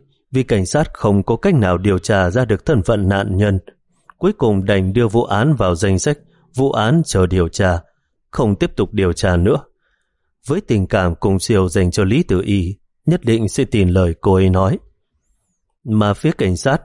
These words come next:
để chứng thực lời Lý Tử Y, cũng có thể phát một thông báo trên website của văn phòng cảnh sát, đưa những thông tin cơ bản của thi thể kia thông cáo ra ngoài,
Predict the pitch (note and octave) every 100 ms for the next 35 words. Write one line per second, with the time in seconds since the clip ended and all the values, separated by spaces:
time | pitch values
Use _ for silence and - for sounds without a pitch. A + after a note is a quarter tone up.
0 | _ C3+ A#2+ - D3+ G#3 A#2 A2+ G2+ G#2
1 | F#2 B2+ G2+ G2 G2 G#2+ F2+ - _ _
2 | _ _ C#3+ E3+ D#3+ D3 G#2+ F2 C3+ B2+
3 | G#2 G2 A2 G2 F#2 G2+ D3 - F#2 F2+
4 | D#3 - G2+ F#2+ - F#2+ C3+ D3+ - E2+
5 | - F2 D#2 A2 A2+ - _ _ _ _
6 | _ B2 A2+ A2+ D#3+ C3+ G#2+ F#2+ G#2+ F#2+
7 | E2+ D3 G2 G2 E2 - _ - A2 F3
8 | - G2+ - A#2+ G2+ F#2+ - C3 A2+ B2+
9 | D3 G#2+ F#2 F2+ D#2+